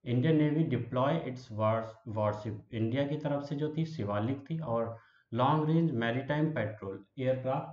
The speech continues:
पी एट आई in the PASEX exercise।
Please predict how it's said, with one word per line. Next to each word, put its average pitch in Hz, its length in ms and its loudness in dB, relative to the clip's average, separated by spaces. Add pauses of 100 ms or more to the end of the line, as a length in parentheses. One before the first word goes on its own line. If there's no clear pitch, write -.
पी 165 120 2 (260)
एट 123 320 -4 (920)
आई 104 280 -4 (1600)
in 117 200 0
the 160 100 -2 (920)
PASEX 110 420 -4
exercise। 95 480 -12